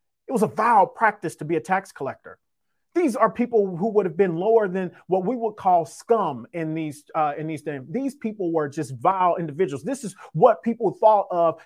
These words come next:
tax collectors back in those days. They didn't want to be friends with them. They didn't want to do life with them. Nobody wanted to be associated with a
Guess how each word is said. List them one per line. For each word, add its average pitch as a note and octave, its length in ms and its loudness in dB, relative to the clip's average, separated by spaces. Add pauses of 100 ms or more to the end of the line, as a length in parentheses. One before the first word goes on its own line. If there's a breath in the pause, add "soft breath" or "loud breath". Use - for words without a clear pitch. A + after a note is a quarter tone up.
tax A#3 300 -4
collectors F3 360 -4
back F3+ 240 0
in E3 60 -8
those D#3 200 -4
days. C3 220 -6 (180 soft breath)
They F4+ 100 -4
didn't D4 140 2
want G#3+ 120 2
to D#3+ 40 -4
be D3+ 120 -2
friends D3+ 420 -2
with C#3+ 200 -6
them. A3 320 -4 (160 soft breath)
They F4 80 -2
didn't D4+ 160 -2
want A3+ 120 0
to F3 60 -2
do D#3 220 -2
life C#3+ 340 -4
with D3+ 220 -4
them. A3 240 -2 (160 loud breath)
Nobody D#4 320 0
wanted G#3 260 -2
to F#3+ 80 -2
be E3 160 -6
associated D#3 640 -4
with C#3+ 140 -4
a G#2+ 100 -14